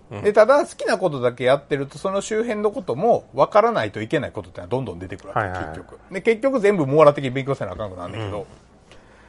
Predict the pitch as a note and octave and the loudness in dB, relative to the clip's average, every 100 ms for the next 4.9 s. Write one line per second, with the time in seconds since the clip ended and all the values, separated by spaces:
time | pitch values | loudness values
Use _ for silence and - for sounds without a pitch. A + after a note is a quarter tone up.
0 | - _ _ B3+ C#4 D#4+ F#3 A#3 A3+ C4+ | -20 _ _ 0 4 4 4 4 6 10
1 | D#4 C4 A#3 C#4 F4+ F4 A3+ D#3 C#3 E3 | 12 12 8 6 4 4 0 -2 -2 0
2 | C3+ A2+ - C#3 E3+ D#3+ - - F#3 D#3 | 4 4 2 -8 -8 -10 -10 -12 -12 0
3 | F3 C#3+ A2 G2 A#2 E2+ - G#2 - F#2 | 2 2 0 -8 -8 -10 -12 -12 -12 -12
4 | F#2 G#2+ G#2+ A#2 A2 G2+ G2+ - | -6 -2 2 2 2 -2 -6 -8